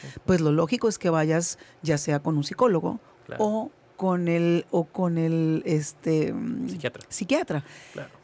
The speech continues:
Speaker 2: Pero ¿por qué le tenemos miedo? O sea, por, o sea, ¿qué, qué
Speaker 1: Ujú.
Speaker 2: pasa en,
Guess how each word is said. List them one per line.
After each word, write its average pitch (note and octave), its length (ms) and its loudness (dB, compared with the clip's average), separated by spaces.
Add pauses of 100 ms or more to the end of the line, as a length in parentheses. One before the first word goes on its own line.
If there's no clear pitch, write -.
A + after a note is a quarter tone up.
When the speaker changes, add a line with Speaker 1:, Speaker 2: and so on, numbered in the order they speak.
Speaker 2:
Pero A#3+ 180 4
¿por G#3+ 180 0
qué B3 100 -2
le C#4+ 80 2
tenemos B3 420 0
miedo? B3 460 2
O G#3 80 2
sea, G3 140 2
por, F#3+ 340 -2
o G3 100 -4
sea, G3 240 0
¿qué, - 260 -16
qué A#3 100 -2
Speaker 1:
Ujú. - 100 -4
Speaker 2:
pasa A#3+ 420 -2
en, G#3 320 -4